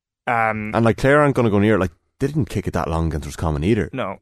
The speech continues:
Speaker 1: The, the one thing I noticed about Clare against Kerry early in the championship was just how good Clare were on the ball, which is something that is worth pointing out, especially when they're up against Kerry, who are traditionally very good ball players.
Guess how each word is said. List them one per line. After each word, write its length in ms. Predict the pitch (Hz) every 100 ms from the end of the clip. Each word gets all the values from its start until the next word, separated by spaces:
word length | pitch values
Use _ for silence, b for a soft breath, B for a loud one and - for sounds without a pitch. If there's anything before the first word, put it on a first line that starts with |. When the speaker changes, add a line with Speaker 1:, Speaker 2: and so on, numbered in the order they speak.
| -
Speaker 1:
The, 160 | 143
the 80 | 147
one 100 | 147 165
thing 100 | 156
I 40 |
noticed 240 | 135 131
about 180 | 127 110
Clare 180 | - 113
against 240 | 104 101
Kerry 240 | - 110 101
early 240 | 104 107
in 120 | 104
the 60 | 101
championship 580 | - 110 104 101 113 98
was 120 | 104
just 260 | - 101 -
how 160 | 110
good 200 | 98 104
Clare 220 | 98 110 101
were 160 | 101
on 80 | 98
the 40 |
ball, 340 | 98 107 107 98
which 200 | 104 -
is 100 | 107
something 500 | 123 110 113 110 104
that 460 | 101 104 - - -
is 160 | 120 104
worth 160 | 113
pointing 260 | - 110 107
out, 140 | 107
especially 340 | 98 113 107 117
when 100 | 104
they're 80 | 104
up 100 | 101
against 220 | 101 -
Kerry, 260 | 117 107 101
who 60 |
are 80 | 98
traditionally 420 | 95 107 101 107
very 200 | 101 101
good 120 | 101 92
ball 200 | 107 107
players. 380 | 120 101 101